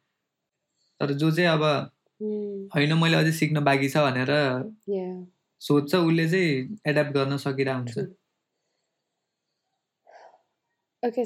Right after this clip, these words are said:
Speaker 2: so, um, another question is,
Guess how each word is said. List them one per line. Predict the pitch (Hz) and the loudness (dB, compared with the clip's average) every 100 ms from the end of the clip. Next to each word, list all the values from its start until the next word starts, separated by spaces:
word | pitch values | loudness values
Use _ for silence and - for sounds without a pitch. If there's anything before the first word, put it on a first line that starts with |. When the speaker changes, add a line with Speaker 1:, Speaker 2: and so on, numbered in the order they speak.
| - | 2
Speaker 2:
so, | 247 | 2
um, | 240 220 233 226 220 208 196 220 _ _ _ _ _ - | 4 4 4 2 2 -2 -6 -8 _ _ _ _ _ 2
another | 262 311 330 | 6 6 4
question | 294 277 277 262 247 | -2 0 0 0 0
is, | 220 220 208 202 | 4 4 4 2